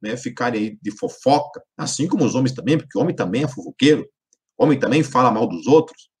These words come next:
não é só mulher, certo? Tem homem que também fala até mais do que mulher nesse aspecto, né? Não tem que ser escravizado ao vinho, somente a mulher, não, o homem também. É,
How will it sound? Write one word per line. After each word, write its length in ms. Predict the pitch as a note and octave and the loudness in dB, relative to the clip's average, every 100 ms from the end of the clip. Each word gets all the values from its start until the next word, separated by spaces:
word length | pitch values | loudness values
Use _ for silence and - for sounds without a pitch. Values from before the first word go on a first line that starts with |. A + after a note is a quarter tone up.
| _ - | _ -6
não 120 | C#3 | -2
é 60 | |
só 140 | G#2+ G2+ | -2 -4
mulher, 480 | F2 C#2 C3+ G3+ - _ _ _ _ _ | -6 -2 0 0 -6 _ _ _ _ _
certo? 340 | G#2 B2+ C3 - | -4 -4 -4 -6
Tem 140 | C#3 | -2
homem 160 | A#2 C3 | -2 -2
que 80 | |
também 280 | - G2+ G#2+ | -4 -4 -4
fala 260 | - G#2+ A2+ | -2 -2 -2
até 160 | - | -2
mais 240 | G2 F#2 F#2 | -2 -2 -4
do 100 | - | -8
que 120 | - | -14
mulher 340 | D#2 D2 D3 | -6 0 2
nesse 200 | B2 F2 | 0 -6
aspecto, 540 | - - D#3 E3 - _ _ _ _ _ _ _ _ _ | -10 0 0 0 -4 _ _ _ _ _ _ _ _ _
né? 360 | - C#3+ D#3 - _ - | -2 0 0 -6 _ -4
Não 160 | C#3 C#3 | 0 2
tem 140 | D#3+ | 2
que 60 | D3+ | 2
ser 80 | |
escravizado 460 | D#3 - C#3+ B2 B2 | 0 0 -2 0 2
ao 120 | G2+ | 0
vinho, 260 | F2+ G3 C#3+ | -2 -2 -2
somente 320 | - C#3 F3 | -2 -4 0
a 40 | |
mulher, 320 | C#3+ A#2+ F#3 F3 | 0 2 2 2
não, 160 | F#3+ | 2
o 200 | A#3 C3 | 2 4
homem 180 | A3+ A#3 | 4 2
também. 480 | - B2 G#3+ A3+ A#2+ _ _ _ _ _ _ _ _ _ _ _ _ _ _ _ _ _ _ _ _ _ - _ | -4 0 0 0 -6 _ _ _ _ _ _ _ _ _ _ _ _ _ _ _ _ _ _ _ _ _ -20 _
É, 640 | G#2+ A#2+ B2 A#2+ A#2 A2+ - | -2 2 4 4 2 2 -4